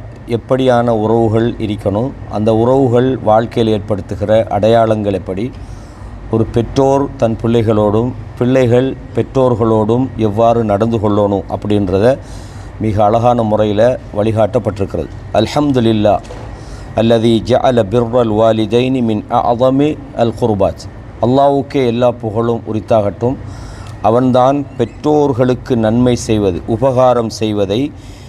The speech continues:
ஒரு மிகப்பெரிய ஒரு வணக்கமாக ஆக்கியிருக்கிறான். வல் இஹ்சான இலைஹிமா மின்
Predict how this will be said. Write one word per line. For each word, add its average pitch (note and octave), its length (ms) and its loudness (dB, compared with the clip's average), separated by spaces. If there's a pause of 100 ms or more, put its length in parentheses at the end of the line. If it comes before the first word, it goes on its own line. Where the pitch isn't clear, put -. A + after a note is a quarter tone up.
(320)
ஒரு A2+ 520 4
மிகப்பெரிய D3 680 2
ஒரு A#2+ 140 4
வணக்கமாக B2 600 2
ஆக்கியிருக்கிறான். G2 680 -2 (220)
வல் A#2 280 0
இஹ்சான C#3+ 460 2
இலைஹிமா C3 720 0
மின் A2+ 220 -4